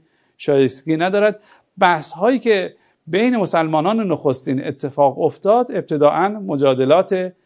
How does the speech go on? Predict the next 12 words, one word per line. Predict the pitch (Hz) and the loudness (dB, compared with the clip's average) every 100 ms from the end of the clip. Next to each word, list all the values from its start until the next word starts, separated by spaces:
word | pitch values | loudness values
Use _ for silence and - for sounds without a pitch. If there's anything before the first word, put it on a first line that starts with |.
| _ _ _ | _ _ _
کلامی | 151 143 139 131 | 4 4 4 0
بود. | 120 | -2
حالا | 151 190 | 0 2
من | 190 | 2
در | 165 | 2
یه | 170 165 | 2 0
جا، | 180 | 0
در | 160 147 | 2 2
یه | 143 | 2
مقاله، | 139 135 143 180 | 0 0 0 0
مفصلاً | 180 151 135 151 156 | -2 -2 -2 2 2
این | 180 170 | 2 -2